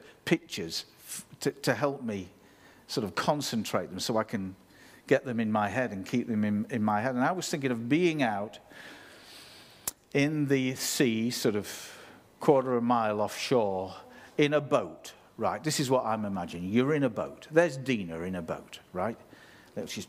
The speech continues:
it's ju-, there's just, there's just her, and it's one of those. It's not a tail or anything. She's just like, there she's gone. She's there. I don't know how you steer a boat, but there she is in her li-, little boat.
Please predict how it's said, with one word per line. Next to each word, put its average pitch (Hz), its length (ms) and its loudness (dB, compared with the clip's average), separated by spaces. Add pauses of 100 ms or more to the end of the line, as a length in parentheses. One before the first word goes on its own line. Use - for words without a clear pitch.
(100)
it's 87 1400 -6
ju-, 123 120 2
there's 123 180 0
just, 180 260 0 (1040)
there's 127 160 2
just 151 200 0
her, 135 220 2
and 127 80 -4
it's 131 160 -8
one 127 140 2
of 120 80 0
those. 92 200 -2 (1120)
It's - 160 -4
not - 140 2
a 110 40 -2
tail 113 360 0
or 98 120 -2
anything. 107 260 -6
She's 110 200 -4
just - 140 -4
like, - 120 -4
there 113 640 0
she's 104 200 -4
gone. 110 240 0
She's 120 200 -2
there. 120 320 2 (220)
I 120 80 2
don't 117 100 -2
know 117 60 -6
how 107 80 2
you 98 120 -4
steer 95 340 -2
a - 20 -2
boat, 87 280 -2
but 101 160 -6
there 123 140 4
she 110 220 -4
is 95 100 -4
in 127 120 2
her 123 120 0
li-, 123 160 -6
little 135 240 -2
boat. 95 240 0